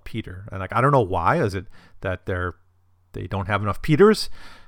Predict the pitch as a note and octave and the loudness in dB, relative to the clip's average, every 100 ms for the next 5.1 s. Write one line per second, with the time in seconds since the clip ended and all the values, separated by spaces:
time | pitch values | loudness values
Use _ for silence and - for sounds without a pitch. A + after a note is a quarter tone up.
0 | - D3 D#3+ F#3+ D3 F2+ F2 - F#2 F#2 | -8 -6 -2 -2 -2 -2 -4 -6 -8 -6
1 | F#2 F#2 G#2 G#2+ G#2+ G#2+ F#2+ D#3+ - E3+ | -8 -10 -6 -4 -2 0 2 2 2 0
2 | E3 A2+ F#2+ A2 G2+ G2 F2+ A#2 C3 - | 2 0 0 0 0 -2 -2 -2 -2 -2
3 | A2 G2+ - - - - C#3+ - C#3+ G#2+ | -2 -2 -6 -20 -16 -12 -4 0 2 2
4 | A#2+ A2 F#2+ - F#2 G2+ F#2 - F#2+ G2 | 2 2 0 0 4 2 2 -6 -8 -10
5 | - | -14